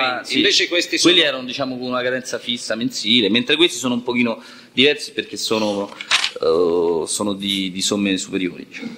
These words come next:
Speaker 1: E in momenti diversi
Speaker 2: In
Speaker 1: dalla
Speaker 2: momenti
Speaker 1: cadenza.
Speaker 2: diversi rispetto
Speaker 1: Anche
Speaker 2: a
Speaker 1: di questo lei ha un prospetto
Speaker 2: Anche
Speaker 1: fornito
Speaker 2: di
Speaker 1: dalla
Speaker 2: questo,
Speaker 1: banca?
Speaker 2: dalla Banca del Chianti, sì.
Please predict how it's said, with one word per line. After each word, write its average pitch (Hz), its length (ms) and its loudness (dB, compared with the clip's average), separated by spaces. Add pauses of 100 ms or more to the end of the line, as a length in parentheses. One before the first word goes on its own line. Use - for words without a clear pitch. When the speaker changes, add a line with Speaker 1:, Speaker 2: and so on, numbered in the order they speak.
Speaker 1:
E 139 100 4
in 131 100 2
momenti 131 460 0
diversi 120 460 2
Speaker 2:
In 123 60 6
Speaker 1:
dalla 139 120 6
Speaker 2:
momenti 160 220 4
Speaker 1:
cadenza. 117 200 4
Speaker 2:
diversi 143 300 2
rispetto 120 400 0
Speaker 1:
Anche 147 200 0
Speaker 2:
a - 20 0
Speaker 1:
di 143 140 -2
questo 160 340 2
lei 139 160 4
ha 131 40 0
un 127 100 -4
prospetto 127 560 -2
Speaker 2:
Anche 135 120 -4
Speaker 1:
fornito 156 300 2
Speaker 2:
di 143 60 2
Speaker 1:
dalla 143 200 2
Speaker 2:
questo, 135 100 0
Speaker 1:
banca? 107 280 -2
Speaker 2:
dalla 135 180 0
Banca 139 280 -4
del 113 120 -4
Chianti, 98 400 -8
sì. 98 180 -12